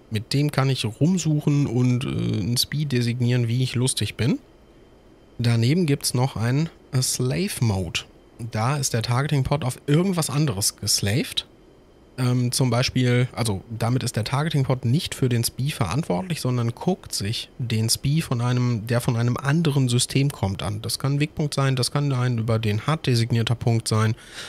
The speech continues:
oder vom Bodenradar oder sogar vom Luftradar. Also wenn ihr mit dem Luft-Luftradar irgendwie ein Ziel im Single-Target-Track aufschaltet, könnt ihr den Targeting-Pod in den Slave-Mode schalten und seht dann dieses aufgeschaltete Ziel, was ziemlich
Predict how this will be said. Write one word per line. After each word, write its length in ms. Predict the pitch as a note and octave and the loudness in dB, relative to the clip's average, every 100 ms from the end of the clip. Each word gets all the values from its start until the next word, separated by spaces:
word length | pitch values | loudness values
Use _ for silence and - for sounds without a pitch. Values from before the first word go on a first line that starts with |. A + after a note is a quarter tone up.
| - | 0
oder 160 | E3+ G3 | 2 4
vom 220 | D3 B2 | 2 2
Bodenradar 680 | A#2+ C#3 B2+ B2 A#2+ B2 A#2+ | 2 2 2 0 2 2 2
oder 160 | D#3+ | 0
sogar 220 | D3 C#3 - | 0 0 0
vom 300 | C#3+ C3+ A#2 | 0 0 2
Luftradar. 640 | B2+ G3 - A2 G2+ G2+ | 2 2 0 0 0 -2
Also 200 | G#2+ A2 | -2 -2
wenn 120 | A2+ | 0
ihr 80 | A2+ | 2
mit 180 | A2+ A#2 | 0 0
dem 160 | A2+ | 2
Luft-Luftradar 800 | A2+ A2+ C#3+ D3+ - B2 A#2+ B2 | 2 0 0 -2 -2 0 2 2
irgendwie 320 | A#2 A#2+ A#2+ A#2 | 0 -2 0 -2
ein 140 | A#2 | 0
Ziel 200 | - C3+ | 0 0
im 100 | A2 | 0
Single-Target-Track 840 | - G#3 C3+ A2+ G#2 G#2 G#2+ G2 | -2 -2 0 0 0 0 -2 -2
aufschaltet, 680 | - G2 - G#2+ A2+ F3+ A3 - - - - - | -4 -6 -4 0 0 0 -2 -6 -18 -16 -16 -2
könnt 220 | D3+ E3 | 0 2
ihr 140 | D3+ C3 | 2 2
den 160 | A#2 | 2
Targeting-Pod 600 | B2+ D3+ C#3 B2 A#2 A#2 | 0 0 0 -2 -2 -4
in 100 | G#2+ | -2
den 160 | G#2+ G#2 | -2 -2
Slave-Mode 600 | - - F#3+ G#2+ G#2+ G#2 | -2 -4 -4 -4 -2 0
schalten 460 | A#2 G#2+ A2 E3+ C4+ - - - - | 0 0 2 0 -2 -8 -20 -10 0
und 300 | C3+ C#3 - | 0 0 -2
seht 300 | B2+ A2 B2+ - | -2 0 0 0
dann 380 | A2+ A#2+ B2+ A#2+ | 0 2 0 0
dieses 340 | A2 A2 A2+ | 0 0 -2
aufgeschaltete 720 | B2+ A2 B2+ A#2 G#2+ A#2+ - - | -2 -4 -2 0 0 0 -4 -4
Ziel, 320 | F3 D3 G#2 | -2 0 0
was 220 | G#2+ - | -2 -4
ziemlich 260 | - D3 | -2 -2